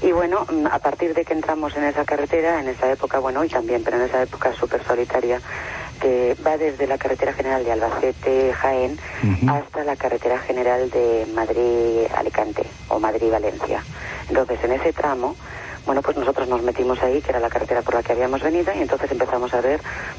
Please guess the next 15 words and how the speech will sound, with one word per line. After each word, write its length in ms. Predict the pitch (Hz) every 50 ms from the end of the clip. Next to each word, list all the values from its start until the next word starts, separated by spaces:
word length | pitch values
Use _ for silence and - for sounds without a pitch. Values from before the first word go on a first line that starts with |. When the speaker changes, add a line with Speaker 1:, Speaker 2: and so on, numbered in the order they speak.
| - -
Speaker 1:
pues 180 | - 131 127 - -
al 180 | 131 - - -
cabo 200 | - 139 135 135
de 80 | 135
los 160 | 127 135 131 131
dos 160 | 143 143 -
kilómetros 480 | - 123 131 131 131 127 - - 123
así 180 | 135 131 - 131
de 60 | 127
entrar 240 | 127 - - 127 123
en 100 | 120 120
ella, 400 | 127 127 127 143 147 147 131 127 - - - -
pues 200 | - - - -
una 120 | 127 120
luz, 200 | 123 127 131 131